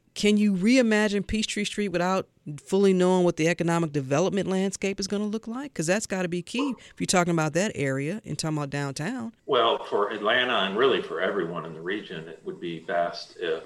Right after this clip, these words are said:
Speaker 2: all of those buildings and sites that you mentioned, from the Civic Center to Centennial Large Yards, on, on, uh,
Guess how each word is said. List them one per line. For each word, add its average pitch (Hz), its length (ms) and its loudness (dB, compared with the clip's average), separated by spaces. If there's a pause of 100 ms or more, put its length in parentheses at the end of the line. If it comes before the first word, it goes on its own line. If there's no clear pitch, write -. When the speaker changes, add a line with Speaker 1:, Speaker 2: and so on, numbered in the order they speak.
Speaker 2:
all 104 340 2
of 78 60 -14
those 76 440 -8 (240)
buildings 82 520 -4
and 78 160 -16
sites 82 400 -4
that - 140 -10
you 82 80 -12
mentioned, 80 460 -14 (180)
from - 180 -18
the 85 80 -20
Civic - 320 -6
Center 85 420 -10 (120)
to 76 180 -10 (260)
Centennial 87 540 -6
Large 92 360 -2 (120)
Yards, 92 460 0
on, 95 300 -4
on, 92 340 -8
uh, 82 260 -4